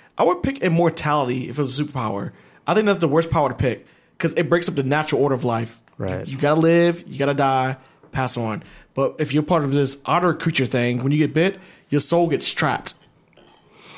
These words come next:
Speaker 1: It's, it's, it, you'd rather get eaten from my, what I was reading about. Getting eaten by them is ber-, is better than you get bit, you're infected, you become them.
Speaker 2: I would hate to come back as an otter.
Speaker 1: <laughs> That'd
Speaker 2: As a
Speaker 1: be
Speaker 2: half man otter.
Speaker 1: Half man otter. <laughs>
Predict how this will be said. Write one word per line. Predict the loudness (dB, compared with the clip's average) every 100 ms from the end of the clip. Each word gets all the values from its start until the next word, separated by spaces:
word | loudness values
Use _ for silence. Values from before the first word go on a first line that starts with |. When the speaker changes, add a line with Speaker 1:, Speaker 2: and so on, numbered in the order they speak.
| -20 -20 _
Speaker 1:
It's, | 0 2
it's, | 0 2
it, | 0 -2 -8 -4
you'd | 2 4 4
rather | 4 2
get | 0
eaten | -2 -2 -2 -2
from | -2 0
my, | 0 0
what | 2
I | 2
was | 2
reading | 0 0
about. | -2 -2 -4 -2 0
Getting | 2 2
eaten | 2 0 4
by | 4
them | 4 2
is | 2 0
ber-, | 2 2 2 2
is | 2 0
better | 2 4 4
than | 2 2 0 -2 -10 -20 -20 _
you | 2
get | 4 4
bit, | 4 4
you're | 4
infected, | 0 2 0 0 -2
you | -2
become | -4 -2 0
them. | 0 0 0
Speaker 2:
I | 2
would | 2 0
hate | 0 -2 -2
to |
come | 0 0
back | 2 0 0
as | -4
an | -4
otter. | -4 -4 -8 -14
Speaker 1:
<laughs> | -12
That'd | -12 -12 -14 -12 -10 -10 -10 -16 -8
Speaker 2:
As | 0
a | 2
Speaker 1:
be |
Speaker 2:
half | 2 0 2
man | 2 2
otter. | 0 0 0 -2
Speaker 1:
Half | -4 -2
man | -2 0
otter. | 0
<laughs> | -2